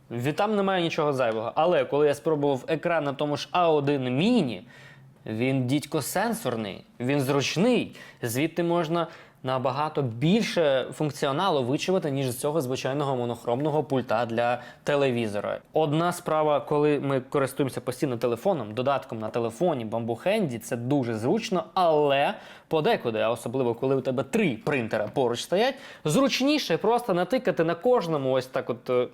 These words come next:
включіть друк, включіть друк, включіть друк, ніж, е, довго переключати між, переключатися між принтерами в додатку. В додатку це дійсно займає більше часу. Але з цим монохромним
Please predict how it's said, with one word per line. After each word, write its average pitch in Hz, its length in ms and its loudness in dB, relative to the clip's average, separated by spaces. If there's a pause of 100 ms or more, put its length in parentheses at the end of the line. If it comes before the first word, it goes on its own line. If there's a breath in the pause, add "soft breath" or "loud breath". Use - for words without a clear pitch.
(300)
включіть 147 500 -2
друк, 139 200 0
включіть 127 360 -4
друк, 120 160 -4
включіть 131 320 -2
друк, 254 180 0 (240 loud breath)
ніж, 180 380 0 (360 loud breath)
е, 131 240 2 (160)
довго 190 440 2
переключати 147 880 0
між, 135 200 -2
переключатися 139 720 -6
між 123 180 -6
принтерами 147 520 0
в 127 240 0
додатку. 120 500 -2
В - 40 -14
додатку 131 320 -2
це 120 120 -10
дійсно 143 200 -6
займає 120 300 -2
більше 117 280 -4
часу. - 360 -10
Але 135 220 2
з - 120 -10
цим 143 280 0 (300 loud breath)
монохромним 123 600 -2